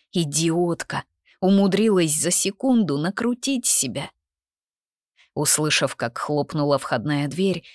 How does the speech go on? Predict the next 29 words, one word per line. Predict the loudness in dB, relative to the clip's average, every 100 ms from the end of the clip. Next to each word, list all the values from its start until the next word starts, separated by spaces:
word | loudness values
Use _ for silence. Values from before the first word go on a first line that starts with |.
| _
я | -2 0
забралась | 0 0 0 0 0 -2
под | -4 -4
одеяло | -2 -2 -2 0 -2 -4 -8
и, | -2
чтобы | 0 2 0 0
не | 0
быть | -2 -2
рассекреченной, | -2 -2 -2 -4 -4 -6 -4 -2 0 -2 -2
прикрыла | -4 -4 -4 -4 -4
глаза. | -2 -2 0 -2 -6 -12 _ _ _ _ _ _ _ _ _ -4
Артём | -2 0 0 0 0
вошёл | 0 0 -2 -4
в | -8
комнату, | -8 -6 -4 -6 -12 -16 _ _ _
разделся | -2 -2 0 -2 -2 -2 -2 -6 -10 -2
и |
забрался | 2 2 2 -2 -2 -2
ко | -4 -4
мне | -2 -4
под | -4 -8
одеяло. | -8 -8 -8 -8 -8 -10 -16 _ _ _ _ _ _
Прижался | -2 0 2 2 2 0
так | -2 -4 -2
близко, | -2 0 -2 -2
что | -4 -2
между | -2 -2 -4 -4
нашими | -2 -2 -2 -2
телами | -2 0 0 0 -2